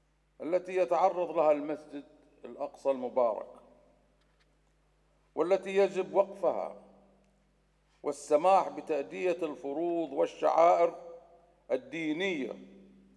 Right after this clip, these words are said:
بأمن واطمئنان للجميع من منطلق احترام قدسية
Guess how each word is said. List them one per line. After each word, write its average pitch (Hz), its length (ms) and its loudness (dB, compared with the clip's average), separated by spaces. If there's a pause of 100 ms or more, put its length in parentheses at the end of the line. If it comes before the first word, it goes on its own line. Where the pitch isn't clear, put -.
(800)
بأمن 156 680 0
واطمئنان 143 880 0 (180)
للجميع 135 600 -4 (1800)
من 139 160 -4
منطلق 208 560 4
احترام 180 460 4
قدسية 190 580 -4